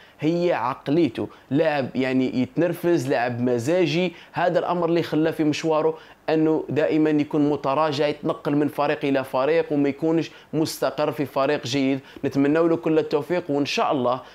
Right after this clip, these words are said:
نشوفه متألق مع المنتخب الجزائري. وأيضًا عندنا لاعب من البطولة الوطنية اللي هو مريزق، لاعب شباب الوزداد، نتمنى له كل التوفيق. هذا اللاعب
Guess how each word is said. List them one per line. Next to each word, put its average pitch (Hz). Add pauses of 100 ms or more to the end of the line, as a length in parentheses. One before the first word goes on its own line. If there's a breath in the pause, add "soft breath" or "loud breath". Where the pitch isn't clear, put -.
(140 loud breath)
نشوفه 156
متألق 151
مع 135
المنتخب 135
الجزائري. 117
وأيضًا 202
عندنا 175
لاعب 180
من 175
البطولة 160
الوطنية 143
اللي 147
هو 165
مريزق، 151
لاعب 160
شباب 151
الوزداد، 139
نتمنى 214
له 233
كل 190
التوفيق. 175
هذا 175
اللاعب 170